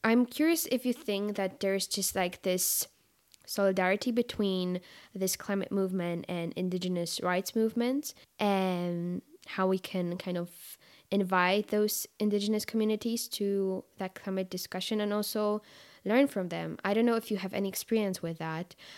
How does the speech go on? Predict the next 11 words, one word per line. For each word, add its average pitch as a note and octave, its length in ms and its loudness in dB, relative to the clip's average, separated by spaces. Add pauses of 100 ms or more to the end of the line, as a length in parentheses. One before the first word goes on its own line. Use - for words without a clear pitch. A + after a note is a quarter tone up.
(200)
um, F3 420 -2
but F#3 120 0
I F3+ 120 0
just - 600 -2
am G3 220 0
so G#3 580 2 (380)
curious G3+ 640 2
if - 500 0
you F#3 760 0 (240)
know G3 640 4 (120)
how, F3+ 800 -2